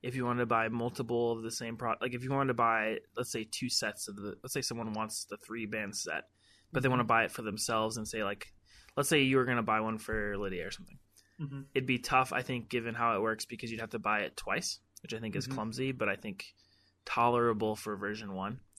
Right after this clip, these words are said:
Speaker 2: Yeah.
Speaker 1: It looks like there's some cart stuff we can do where we could, like, add to a cart.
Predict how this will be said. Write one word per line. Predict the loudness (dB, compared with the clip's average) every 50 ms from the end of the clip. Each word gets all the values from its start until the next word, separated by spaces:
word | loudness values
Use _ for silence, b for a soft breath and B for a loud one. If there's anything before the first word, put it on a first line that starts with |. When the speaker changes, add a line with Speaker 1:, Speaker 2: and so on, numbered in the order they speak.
| -10 -6
Speaker 2:
Yeah. | -2 2 2 4
Speaker 1:
It | 6 6
looks | 6 6 6 6
like | 4 6 6
there's | 6 4 4
some | 2 -2 -2
cart | 0 2 6 6 6 6 4
stuff | 0 0 0 2 2
we | 0 0
can | 0 2 2
do | 4 6 6
where | 6 6
we | 4 2
could, | -2 -2
like, | -2 -2 0 2
add | 2 0 0 0
to | -2 -4
a | -4
cart. | -2 0 2 2 2 2 -2